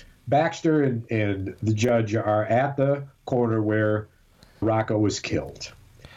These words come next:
This is, like, about the third time, but nobody's ever there, so it doesn't really matter.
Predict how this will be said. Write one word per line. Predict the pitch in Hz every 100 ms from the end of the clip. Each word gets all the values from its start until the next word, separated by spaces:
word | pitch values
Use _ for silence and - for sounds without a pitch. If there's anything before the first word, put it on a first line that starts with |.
| -
This | -
is, |
like, | 185 180
about | 139 135 113
the | 113
third | 117 101
time, | 98 92
but | 110
nobody's | 160 165 147 120
ever | 117 107
there, | 92 92 92
so | - 98
it |
doesn't | 98 107 104
really | 98 92
matter. | 92 87